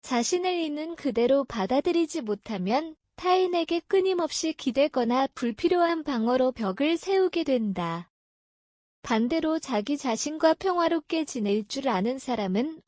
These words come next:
타인과도 자유롭고 안정적인 관계를 맺는다.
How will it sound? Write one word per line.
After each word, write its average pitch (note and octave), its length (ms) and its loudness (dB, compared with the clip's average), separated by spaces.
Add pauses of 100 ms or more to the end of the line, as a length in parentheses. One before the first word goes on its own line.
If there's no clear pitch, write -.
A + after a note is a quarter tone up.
(120)
타인과도 F#4 760 2
자유롭고 C4 760 0
안정적인 D#4+ 800 0
관계를 C4+ 520 0
맺는다. F#3 840 0